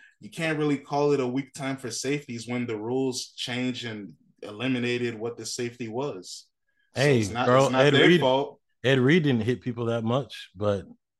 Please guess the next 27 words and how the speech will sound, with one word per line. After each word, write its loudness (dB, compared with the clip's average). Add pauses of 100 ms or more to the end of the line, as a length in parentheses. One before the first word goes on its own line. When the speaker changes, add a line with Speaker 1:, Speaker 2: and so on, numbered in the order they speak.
(220)
Speaker 1:
He 0
was 4
Speaker 2:
he 4
Speaker 1:
the, 6
Speaker 2:
was 2
Speaker 1:
he 2
Speaker 2:
still 8
Speaker 1:
used 4
to 2
Speaker 2:
great. 2
Speaker 1:
hit, 2
though. 0
He -2
used -6
to -4
hit, -2
though. -6 (280)
<laughs> -14
That's 2
the 2
funny -4
thing. -6
Like, -2
if -2
you -10
Speaker 2:
He -2
Speaker 1:
go 2